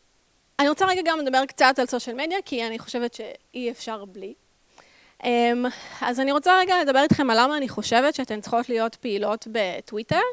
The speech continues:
ולינקדאין, ואני הולכת להגיד טוויטר, אני מתנצלת, אני לא מתחברת לאקס, סורי אילון, אמ, אז טוויטר ולצייץ וטוויטים וכאלה.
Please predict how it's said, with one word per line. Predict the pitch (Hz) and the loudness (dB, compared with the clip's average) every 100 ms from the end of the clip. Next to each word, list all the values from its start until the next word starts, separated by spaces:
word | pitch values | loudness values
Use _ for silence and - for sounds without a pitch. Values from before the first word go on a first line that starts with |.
| - _ | -6 _
ולינקדאין, | 220 214 220 240 320 427 - - _ 220 | -14 -10 -10 -6 -6 -6 -12 -20 _ -4
ואני | |
הולכת | 247 262 | -2 0
להגיד | 269 247 | 0 0
טוויטר, | 240 277 330 339 | -2 0 2 2
אני | 262 | 0
מתנצלת, | 202 196 277 294 320 - - | -4 -2 2 4 2 -2 -10
אני | 202 | -6
לא | 220 262 | -6 -6
מתחברת | - 220 214 220 | -6 -2 -2 -4
לאקס, | - 311 - - - - | -4 -4 -4 -16 -18 -18
סורי | - 254 240 | -2 0 0
אילון, | - 240 285 349 - - - - | -2 -2 -2 -4 -10 -20 -20 -6
אמ, | 254 240 233 240 - | -2 2 2 0 -4
אז | 240 220 - _ _ | -6 -6 -14 _ _
טוויטר | - 302 311 311 277 | -4 -2 2 2 2
ולצייץ | 220 - 233 233 - | -2 -2 -2 -2 -4
וטוויטים | 202 214 - 202 | -4 -4 -4 -8
וכאלה. | 190 175 175 | -10 -10 -12